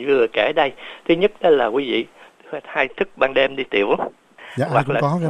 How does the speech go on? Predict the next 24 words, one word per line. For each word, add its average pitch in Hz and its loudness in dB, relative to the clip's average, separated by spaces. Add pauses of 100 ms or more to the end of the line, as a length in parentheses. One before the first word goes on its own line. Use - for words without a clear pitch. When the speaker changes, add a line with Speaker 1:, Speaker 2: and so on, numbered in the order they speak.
(100)
Speaker 2:
ai 143 0
cũng 131 -8
có 147 -2
rồi. 123 -2
Speaker 1:
Dạ, - 0 (140)
<laughs> - -4
hoặc 135 2
là 127 4
đi 143 -6
tiểu - 2
nhiều 135 2
lần. 120 0 (120)
Speaker 2:
À, 135 0
dạ, 127 -2 (120)
cũng 123 -4
Speaker 1:
Dạ. 127 0
Speaker 2:
có 185 4
luôn. 151 6 (220)
Dạ. 123 0
Speaker 1:
Rồi, 117 4 (280)
có 180 4
nhiều 143 0
khi, 143 0
ờ, 135 0